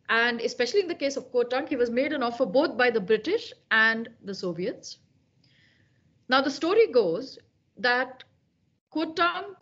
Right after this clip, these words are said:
took forty-five of his team members, and there is some, I mean, you know, I, I can, I can narrate the story with some intrigue now, but if you want some more detail, which I might or might not have,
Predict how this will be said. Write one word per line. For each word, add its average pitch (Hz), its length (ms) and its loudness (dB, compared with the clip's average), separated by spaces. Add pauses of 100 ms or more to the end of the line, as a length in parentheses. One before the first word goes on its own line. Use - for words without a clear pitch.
(220)
took 311 240 -4
forty-five 349 760 2
of 285 100 -2
his - 200 -4
team 240 280 -4
members, 180 580 -6 (1200)
and 233 560 0
there 254 160 6
is 311 120 -4
some, 392 300 0 (380)
I 262 40 2
mean, 254 300 0
you 254 120 -2
know, 254 100 -2
I, 233 240 4
I 240 80 0
can, 254 260 0
I 262 80 -2
can 233 320 -4
narrate 277 360 0
the 320 80 -4
story 269 320 4
with 262 140 -4
some 262 140 -4
intrigue 240 380 -4
now, 220 240 0
but 220 140 -2
if 208 100 -6
you 226 80 -2
want 247 240 -2
some 226 180 0
more 220 120 4
detail, 208 420 0 (160)
which 202 180 -6
I 196 60 -2
might 196 260 -2
or 190 60 0
might 180 200 -4
not 165 180 -8
have, 233 320 4